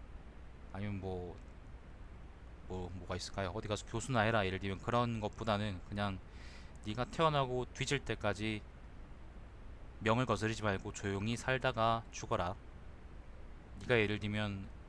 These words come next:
왕이 될 때가 있으면 왕이 되지만 왕이 될 때가 없으면 그런 거 생각하지 말고 그냥 네 분수대로 잘 살아라, 그런 얘기라고 생각하시면 되겠어요.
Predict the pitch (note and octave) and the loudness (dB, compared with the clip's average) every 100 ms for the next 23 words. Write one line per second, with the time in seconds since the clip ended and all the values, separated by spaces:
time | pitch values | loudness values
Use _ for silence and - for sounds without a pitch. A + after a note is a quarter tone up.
0 | - - A#2 C#3+ A#2+ A2 G#2+ G2 F#2 F#2 | -6 6 8 8 6 6 6 2 -2 -6
1 | - - C3 C3 G#2+ - A#2 G#2 G2 A2 | -8 0 6 6 6 4 0 4 4 4
2 | G#2+ G2 - G#2 G#2+ A#2 G#2+ F#2 G2+ G2+ | 2 -2 -4 -4 0 4 4 2 0 0
3 | A2 G2+ F#2+ - G#2+ F#2+ - G#2 G2 F2+ | 0 0 -2 0 0 0 -2 -2 -2 -4
4 | - G#2+ G#2 G2+ G2+ F#2 A#2+ A2+ A2 A#2 | -4 -2 0 2 0 0 -2 0 0 0
5 | F#2 F#2 G2 G2+ F#2+ F2 - - - - | -2 -2 -2 0 0 -4 -12 -12 -14 -14
6 | - - G2 F#2+ A2+ A#2 A#2 A2 G#2+ F#2+ | -12 -4 -4 -2 -2 0 2 2 2 0
7 | F#2+ D3+ C#3+ G#2+ - A2+ A#2+ G#2+ G2 F#2+ | 2 2 2 2 0 0 0 0 -2 -4
8 | F#2+ G#2+ G2 G#2 G#2 - F#2 - G2+ | -4 -2 -2 -2 -6 -4 -4 -4 -4